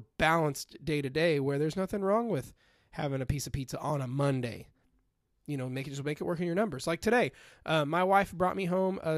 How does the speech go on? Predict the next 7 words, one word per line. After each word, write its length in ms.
Starbucks 600
cake 300
pop 280
today. 340
It's 160
a 60
Tuesday. 600